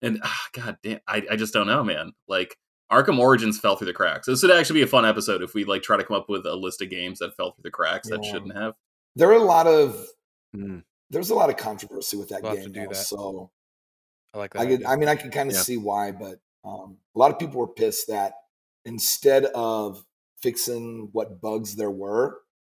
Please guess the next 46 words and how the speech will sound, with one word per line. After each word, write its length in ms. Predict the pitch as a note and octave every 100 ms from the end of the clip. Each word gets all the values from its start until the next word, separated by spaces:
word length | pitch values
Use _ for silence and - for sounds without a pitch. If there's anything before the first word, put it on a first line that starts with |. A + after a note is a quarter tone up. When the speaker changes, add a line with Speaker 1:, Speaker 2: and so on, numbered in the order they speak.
| _ _
Speaker 2:
they 100 | B2
just 240 | B2 A#2 -
focused 400 | A2 G#2 G#2 -
on 140 | G2
the 60 | G2
D 200 | F2+ G2
L 80 | F#2+
C, 320 | - G2+ G2+
which 400 | F3 G#3+ - -
the 80 | C#3
D 180 | D#3
L 120 | E3+ B2+
C, 600 | - D3+ C#3+ A#2+ G2 _ _ _ -
like, 100 | C#3
I 60 |
was 120 | D#3
watching 280 | D3+ D3 C3
my 60 | A#2+
review 340 | A2+ G#2+ A#2
of 80 | G#2+
the 80 | G2+
D 180 | F#2+ G2+
L 100 | G2
C 380 | - G#2 G2+ - _ -
last 300 | A2 G#2 -
night, 280 | A#2+ B2 A#2+ _ _ _ -
and 400 | C3+ C3 B2 G2+ _ _ _ -
it 200 | D3+ E3
played 280 | - C3+ B2
so 200 | - C3
much 260 | A#2+ A2 G#2
better 200 | A2 G2+
than 160 | F#2 F#2+
the 40 |
game. 280 | F#2 F#2 - _
If 100 | G2+
you 80 | C3+
haven't 200 | C#3 C#3+
played 200 | C#3+ C3
the 60 | A2
D 200 | G2+ A#2
L 120 | G2+
C, 640 | - - E3+ B2+ A2 F#2+ _ _ _ _ _ _ _ -
um, 120 | G#2
Speaker 3:
Interesting. 400 | G2+ G2 F#2+ G2 _ -
Speaker 2:
it's 240 | C3+ -